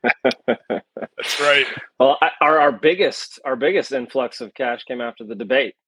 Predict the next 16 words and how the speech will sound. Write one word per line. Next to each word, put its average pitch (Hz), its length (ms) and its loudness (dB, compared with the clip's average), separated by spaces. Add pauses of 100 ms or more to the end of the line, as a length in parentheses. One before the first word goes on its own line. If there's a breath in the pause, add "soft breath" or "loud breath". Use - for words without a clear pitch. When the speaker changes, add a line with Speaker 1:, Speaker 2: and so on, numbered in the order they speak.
(300)
Speaker 2:
Um, 104 560 -4 (120)
so 147 120 -6
we, 175 160 6
we, 190 320 0
you 185 100 4
know, 131 300 4
we 165 260 2
have 170 240 2
d-, 151 140 -4 (240)
donations 147 500 0
trickle 135 380 0
in 131 380 0 (120)
through 123 140 0
the 117 100 0
whole 127 180 4
campaign 117 720 -2